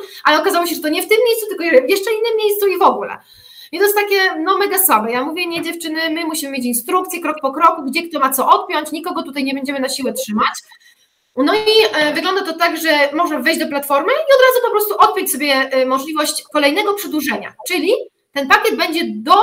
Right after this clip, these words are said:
jego zakończenia. On się skończy za trzy miesiące, nic się nie przedłuży. E, i tutaj też jest taka ściana, z którą się trochę zderzyłyśmy przy, e, każdej trochę edycji, a szczególnie, mm, zobaczyłyśmy to przy pierwszej,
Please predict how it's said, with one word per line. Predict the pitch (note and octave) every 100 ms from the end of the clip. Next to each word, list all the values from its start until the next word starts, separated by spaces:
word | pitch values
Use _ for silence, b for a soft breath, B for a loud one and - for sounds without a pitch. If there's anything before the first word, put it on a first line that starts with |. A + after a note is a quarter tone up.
| A4
jego | D#4 D#4+ F4
zakończenia. | G4 A#4+ C5+ A4+ C#4+ F#3
On | D3 - C5+
się | D4+
skończy | - F4 F4+ F4
za | D4
trzy | D4 D4+
miesiące, | C4+ C4+ A4+ A#4 A4 A4 B B
nic | D#4 G4+
się | G#4
nie | G4
przedłuży. | G4+ E4+ D#4+ D4+ F3+ - _ B B B B B B -
E, | C#4 C#4
i | C#4
tutaj | E4+ G4+ G#4+
też | G#4+
jest | -
taka | F#4 F#4
ściana, | - - D#4+ A3+ A#3 B3 C4
z | -
którą | C#4+ C#4+
się | C#4+
trochę | - D4+
zderzyłyśmy | B3 C#4 B3 F4 E4 C4+ B3+
przy, | B3+ B3+
e, | B3 A#3+ B3 A#3 A#3 A3+ A3
każdej | A3 - D4 C#4+
trochę | B3 A#3
edycji, | A3 G#3+ G3+ - G#3 A#3 A3+
a | A3 G#3+ G3
szczególnie, | C4+ B3 D#4 C#4+
mm, | B3+ B3 A#3+
zobaczyłyśmy | B3+ C4 C4 B3+
to | B3
przy | - A3
pierwszej, | A#3 A3 B3 C#4 D#4+